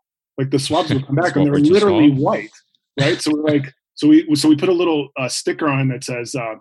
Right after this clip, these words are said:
Speaker 1: "If the swab's not right, if the swab is white, it's not right. It has to be brown for the test to go down." You know, and guess what? Our, our failure rate from, went from twenty percent to one percent, you know? So now, so what,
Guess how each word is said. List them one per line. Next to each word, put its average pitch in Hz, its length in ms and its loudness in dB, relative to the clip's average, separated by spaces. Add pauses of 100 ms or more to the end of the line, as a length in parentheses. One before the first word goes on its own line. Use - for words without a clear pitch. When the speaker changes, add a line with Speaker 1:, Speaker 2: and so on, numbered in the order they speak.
(140)
Speaker 1:
"If 139 100 -12
the - 80 -8
swab's 185 400 -4
not 190 220 -6
right, 127 400 -4
if 156 180 -2
the 151 80 -2
swab 175 400 -4
is 202 140 -10
white, 139 340 -4
it's 131 180 -8
not 135 240 -4
right. 120 320 -10
It 123 120 -10
has 143 160 -6
to 147 40 -10
be 143 120 0
brown 123 320 -8
for 131 100 -20
the - 80 -20
test - 200 -12
to 135 40 -12
go 113 140 -14
down." 110 120 -12 (440)
You 147 100 2
know, 160 200 0
and 143 100 -4
guess 147 120 -4
what? 156 260 -6
Our, 123 260 -8 (200)
our 120 180 -10 (120)
failure 170 280 2
rate 135 200 -2 (200)
from, 120 180 -16 (160)
went 120 180 -14
from 113 80 -16
twenty 139 220 -2
percent 151 260 -10
to 113 80 -12
one 135 280 -10
percent, - 340 -14 (160)
you 127 100 -10
know? 139 80 -8
So 143 140 -6
now, 151 300 -4 (100)
so 131 160 -4
what, 143 180 -6